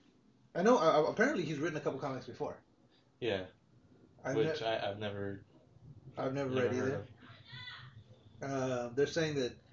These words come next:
Speaker 1: but I mean, they must be decent if D C's offering him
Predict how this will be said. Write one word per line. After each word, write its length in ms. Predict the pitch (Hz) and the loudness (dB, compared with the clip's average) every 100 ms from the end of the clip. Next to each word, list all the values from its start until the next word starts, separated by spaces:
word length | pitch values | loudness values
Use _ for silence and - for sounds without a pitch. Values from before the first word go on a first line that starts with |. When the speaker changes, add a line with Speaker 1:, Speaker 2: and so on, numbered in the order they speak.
| - - | -12 0
Speaker 1:
but 140 | 185 | 4
I 80 | 196 | 4
mean, 300 | 190 175 147 | 4 0 0
they 100 | 156 | 2
must 260 | 180 202 - | 2 0 0
be 320 | 160 135 - - 123 113 | -2 -2 -6 -18 -18 -8
decent 420 | 151 139 123 104 | -6 -6 -8 -10
if 100 | 107 | -10
D 140 | 123 | -10
C's 240 | 127 127 - | -8 -6 -4
offering 320 | - 101 | -6 -8
him 60 | 95 | -14